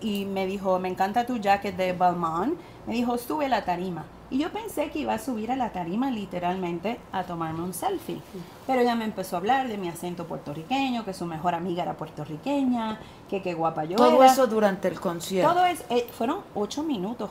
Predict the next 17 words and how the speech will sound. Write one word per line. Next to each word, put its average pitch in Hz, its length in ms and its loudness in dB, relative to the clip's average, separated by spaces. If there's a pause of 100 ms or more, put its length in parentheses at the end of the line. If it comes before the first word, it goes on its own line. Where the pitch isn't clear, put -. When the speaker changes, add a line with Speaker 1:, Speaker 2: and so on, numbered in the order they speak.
(100)
Speaker 1:
casi. 220 160 0
Speaker 2:
Está 202 120 8
grabado. 208 460 8
Speaker 1:
Ella - 60 -4
paró, 226 360 6
está 180 240 -4
grabado, 226 460 6
está 269 180 -2
en 233 100 0
YouTube, 240 480 -2
está 202 400 -2
en 214 120 -6
todos 202 280 -2
lados. 240 400 -2 (400)
Y 208 140 -2
ahí 233 240 0
fue, 269 460 -2